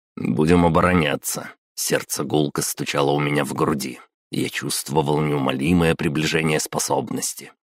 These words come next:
«Есть у вас оружие?» Я огляделся и увидел топор в углу. «В самый раз», поднял я его. Дверь задребезжала.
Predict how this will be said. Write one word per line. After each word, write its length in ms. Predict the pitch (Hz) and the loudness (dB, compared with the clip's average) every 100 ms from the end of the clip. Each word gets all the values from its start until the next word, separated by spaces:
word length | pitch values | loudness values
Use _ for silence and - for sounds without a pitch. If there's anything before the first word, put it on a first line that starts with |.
| - | -6
«Есть 380 | 69 76 - 85 | -2 -2 -2 0
у 80 | |
вас 180 | 73 - | 0 2
оружие?» 560 | 80 78 76 69 60 - _ _ _ _ _ _ | 2 2 2 0 -4 -12 _ _ _ _ _ _
Я 120 | 73 | -4
огляделся 720 | 73 67 65 65 73 73 - 71 | -2 -4 -4 -2 -2 -2 -2 0
и 20 | |
увидел 520 | 73 69 73 78 80 | 0 0 -2 0 0
топор 400 | - 76 82 78 | 0 0 2 0
в 100 | 73 | 0
углу. 360 | 73 71 64 - _ _ _ _ - | -2 -4 -6 -12 _ _ _ _ -10
«В 60 | |
самый 500 | - - - 135 78 | -8 -6 -4 2 2
раз», 500 | 143 64 120 - - _ 80 | 2 0 -2 -6 -10 _ 0
поднял 400 | 82 76 76 78 | 2 2 2 2
я 240 | 73 78 | 2 0
его. 300 | 71 73 - _ _ _ _ _ _ | -2 -4 -6 _ _ _ _ _ _
Дверь 320 | - 71 73 71 | -6 -2 -2 -2
задребезжала. 1000 | 78 76 78 73 78 73 73 62 - | -2 0 0 0 -2 0 0 0 -4